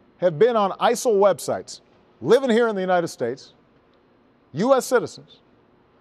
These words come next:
and we're allowed to put them on the no-fly list when it comes to airlines.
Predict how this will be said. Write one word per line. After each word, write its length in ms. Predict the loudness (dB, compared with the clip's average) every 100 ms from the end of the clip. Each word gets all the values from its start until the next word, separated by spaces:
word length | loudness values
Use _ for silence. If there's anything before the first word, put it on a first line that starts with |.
| _ _ _ _ _ _ _ _ _ _ _ _ _ _ _ _ _
and 300 | -2 -2 0
we're 340 | 2 2 2 -2 -4
allowed 540 | 0 2 2 2 0 -4
to 340 | -4 0 0 -2 -2
put 220 | -2 2
them 180 | 0 0
on 140 | -4
the 80 | -2
no-fly 600 | -2 -2 -4 -2 -2 0
list 300 | -2 -4 -4
when 140 | -8
it 80 | -4
comes 220 | -6 -6
to 100 | -8
airlines. 680 | -6 -4 -4 -8 -12 -16